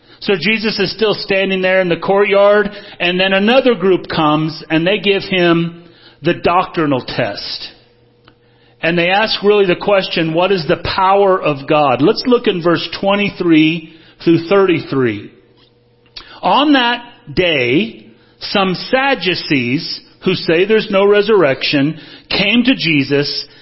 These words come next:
and questioned him, asking, 'Teacher, Moses said, if a man dies having no children, his brother, as next of kin, shall marry his wife and raise up children for his brother. Now,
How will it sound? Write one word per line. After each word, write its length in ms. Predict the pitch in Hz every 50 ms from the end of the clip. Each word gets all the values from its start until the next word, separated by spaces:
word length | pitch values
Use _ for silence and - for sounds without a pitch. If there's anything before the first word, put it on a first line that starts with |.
| - -
and 240 | - 165 170 165
questioned 520 | - - 226 220 190 - - - - 160 127
him, 200 | 135 147 135 147
asking, 680 | 165 175 185 208 202 202 - - 170 160 156 156 151 - - - - - _
'Teacher, 680 | - - 185 160 135 - - 240 247 254 247 247 - - - - - _ - _
Moses 800 | - 123 143 180 233 294 349 339 285 175 160 180 147 - - -
said, 420 | - 143 139 135 131 135 147 151
if 240 | 202 190 180 175 -
a 80 | 180 170
man 460 | 160 170 196 226 240 247 247 233 196
dies 460 | 165 190 190 185 170 160 160 170 165 170
having 340 | 180 185 185 185 185 175
no 180 | 175 202 233 262
children, 760 | 262 - - 202 190 175 156 151 156 156 180 220 226 - - - - - - - - _
his 260 | - 190 185 143 131 135 113
brother, 520 | 151 170 196 220 214 170 156 160 180 196
as 520 | 175 151 143 147 143 139 139 135 123 - 131
next 400 | 143 143 147 147 143 - - -
of 160 | 131 - -
kin, 280 | - - 160 160 170 170
shall 220 | - - 190 170
marry 320 | 170 170 165 170 175 180 175
his 160 | 175 160 165
wife 420 | 170 190 233 269 247 196 147 - - - - - - - - - -
and 180 | - 175 185 185
raise 280 | 202 240 269 262 180 247
up 100 | 240 247
children 420 | - - 196 180 175 151 160 165 165 -
for 140 | 180 151
his 120 | 156 156 131
brother. 420 | 123 156 147 139 131 127 117 - - - _ _ _ _ _ _ _ _ - - - - -
Now, 420 | 180 185 185 196 196 185 - -